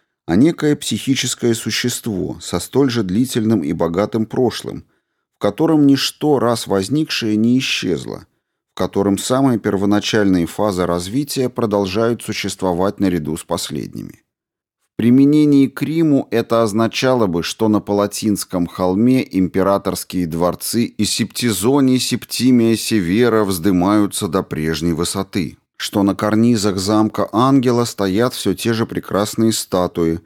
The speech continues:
украшавшие их вплоть до нашествия готов, и так далее. Больше того, на месте палаццо Кафарелли, который представим себе неснесенным, как бы по-прежнему высится храм Юпитера Капитолийского,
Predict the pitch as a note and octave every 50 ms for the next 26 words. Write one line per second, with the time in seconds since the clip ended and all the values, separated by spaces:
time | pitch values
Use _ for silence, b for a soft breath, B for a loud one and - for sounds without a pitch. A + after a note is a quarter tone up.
0 | b b b b - - F2 - - F2 E2+ - - G2 F2+ E2+ - - - F2
1 | E2+ E2 - F#2+ A2 A2+ A2 - - - F#2 E2+ F2 F2+ F#2+ F#2+ G2+ F#2+ F#2+ F#2+
2 | F2+ - - E2+ E2 - - - F#2+ G2 F#2+ F#2+ F#2 F2+ D#2+ C#2+ - - - -
3 | - _ _ - - F#2 - - A2+ G#2+ G#2 F2+ E2+ C#2 G#1 G#1+ G#1 G1+ G1+ _
4 | _ _ _ _ _ _ _ _ _ _ _ _ - E2 E2+ B2 D#3 D#3+ - -
5 | G2+ - - D2 C#2 - - B1+ A1+ - D2 F2 F#2+ G2+ A2+ C3+ D#3 D3+ - -
6 | A2+ - - A2 G#2+ A2 A#2+ B2 A#2+ - - - - G#2 G2 - - G2+ G2+ A#2
7 | C3 D3 C3+ G2+ - - _ _ _ _ _ _ _ - F#2+ F2+ - F#2+ F2+ F2+
8 | F2+ C#2+ - - F#2 - - - G#2 F#2+ F2+ F2 E2+ - - F#2 E2+ F#2 F#2 F#2
9 | F#2+ F2+ - - G#2 G#2+ G#2+ - - - C3 A#2 G2 D2+ C2 A#1+ G#1+ - _ _
10 | _ _ _ _ _ _ - - A2 G#2 G2+ G#2+ G#2+ - A#2 A2 - A#2+ C#3 E3
11 | E3+ D#3+ C#3+ D#3 D3 D3 C#3+ C3+ A2 G#2 B2+ C#3 C3 C3+ A2+ - - A2+ - -
12 | - G#2 A2+ A#2+ B2 A#2 A2 A2 G2+ - G#2+ G#2 - - A2 G#2+ G2+ - A2+ -
13 | A2 G2+ - A2+ A2 A2 G#2 F#2 E2+ - - - - D2 C2+ B1+ -